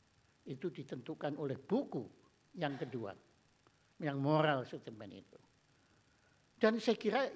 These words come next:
itu Adam Smith kalau masih hidup juga akan setuju kalau saya bilang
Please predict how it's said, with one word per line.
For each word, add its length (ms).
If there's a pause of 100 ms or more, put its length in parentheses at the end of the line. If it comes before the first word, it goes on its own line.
itu 400
Adam 320
Smith 320
kalau 160
masih 320
hidup 240
juga 320
akan 160
setuju 480
kalau 320
saya 160
bilang 400